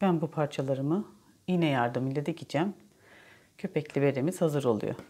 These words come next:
böylece. Bu sevimli köpekli şapkamın dikişlerini tamamladım. Böyle görünüyor. Sevimli bir şapka ortaya çıktı.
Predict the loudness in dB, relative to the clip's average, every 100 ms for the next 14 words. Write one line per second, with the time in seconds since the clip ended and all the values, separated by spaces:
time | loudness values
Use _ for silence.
0 | -6 -4 -2 -6 -8 -12 -12 _ _ _
1 | _ _ _ _ _ _ _ _ _ _
2 | _ _ _ _ _ _ _ _ _ _
3 | _ _ _ -20 -20 -20 -20 -20 -20 -20
4 | _ -20 -20 -14 -4 -2 4 6 8 8
5 | 6 2 4 4 4 -8 -8 0 2 2
6 | 4 2 2 0 2 4 6 6 2 -4
7 | -20 -20 -20 -18 -4 0 0 2 4 4
8 | 6 6 6 4 2 0 -2 -8 -20 -20
9 | -20 -20 -20 -20 -20 -20 -20 -20 _ 10
10 | 12 12 12 12 12 10 10 8 4 -18
11 | -20 -2 4 6 6 4 4 0 -2 0
12 | 2 4 6 6 6 4 2 -4 2 2